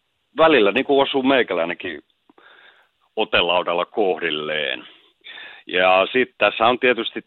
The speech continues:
tää, nyt menee vähän romanttiseksi hömpöttelyksi, mutta tätä Vieraan vallan aurinkolevyä tehtiin Tikkalassa taas. Ja, ja, öö,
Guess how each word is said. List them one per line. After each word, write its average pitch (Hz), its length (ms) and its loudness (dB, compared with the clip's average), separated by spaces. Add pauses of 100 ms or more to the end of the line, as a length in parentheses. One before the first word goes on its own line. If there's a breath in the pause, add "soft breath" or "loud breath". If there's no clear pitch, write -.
tää, 107 280 4 (1800 loud breath)
nyt 98 220 -8
menee 95 240 -2
vähän 98 180 2
romanttiseksi 101 680 -4 (240)
hömpöttelyksi, 85 760 -10
mutta - 360 -10 (1800 soft breath)
tätä 95 260 -6
Vieraan 110 340 0
vallan 98 260 0
aurinkolevyä 92 600 -4
tehtiin 90 440 -14
Tikkalassa 95 840 -8
taas. 90 440 -4 (1600 soft breath)
Ja, 78 260 -10
ja, 85 280 0 (1600)
öö, 87 340 0